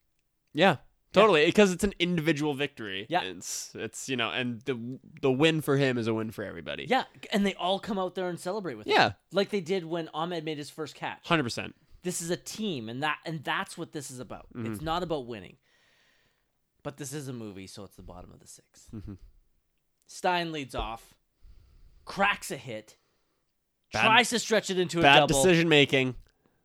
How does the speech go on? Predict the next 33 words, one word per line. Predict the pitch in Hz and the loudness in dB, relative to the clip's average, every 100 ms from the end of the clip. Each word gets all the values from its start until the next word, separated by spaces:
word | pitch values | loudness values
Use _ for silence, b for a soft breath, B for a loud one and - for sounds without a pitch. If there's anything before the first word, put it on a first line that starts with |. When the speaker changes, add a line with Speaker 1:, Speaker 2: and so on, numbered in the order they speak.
| _ _ _ _ _ _ | _ _ _ _ _ _
Speaker 2:
He's | 120 | -14
out | 104 | -12
at | 90 | -12
second. | - - | -20 -4
Speaker 1:
Being | - 127 | 6 6
a | 131 | 6
fucking | 147 131 131 | 4 2 2
hero. | 143 135 113 - | 2 2 0 -2
Speaker 2:
<clears throat> | - - 659 659 277 135 - _ _ _ | -18 -8 -4 -2 -4 -10 -14 _ _ _
But | 117 | -8
Buttermaker | - 185 208 135 131 | -2 -2 -2 -6 -10
is | 120 | -14
supportive | 110 127 - 170 170 | -14 -18 -12 -12 -12
now. | - - _ _ | -18 -20 _ _
Speaker 1:
Yeah. | - - _ - | -20 -20 _ -12
Speaker 2:
Doesn't | 131 160 | -8 -6
get | 190 | -2
angry | 175 165 147 | 0 0 -2
at | 143 | -6
him | 135 | -8
for | 131 | -12
trying | - 117 | -12 -14
to | |
do | 101 98 | -12 -14
it. | - _ _ | -16 _ _
Speaker 1:
Yeah. | 117 104 _ | -10 -10 _
Speaker 2:
Very | 98 104 | -18 -16
supportive. | 123 120 165 202 - _ | -16 -12 -12 -12 -20 _
Speaker 1:
Mm-hmm. | - 113 120 _ - - _ _ _ _ _ _ _ _ _ _ _ _ - | -10 -8 -8 _ -20 -20 _ _ _ _ _ _ _ _ _ _ _ _ -12
Speaker 2:
Amanda. | 143 175 208 143 - _ _ _ - - _ _ _ _ _ _ _ | -2 0 0 -2 -12 _ _ _ -20 -20 _ _ _ _ _ _ _
Up | 117 _ | -20 _
the | 113 | -20
plate. | - 156 170 - | -10 -6 -6 -8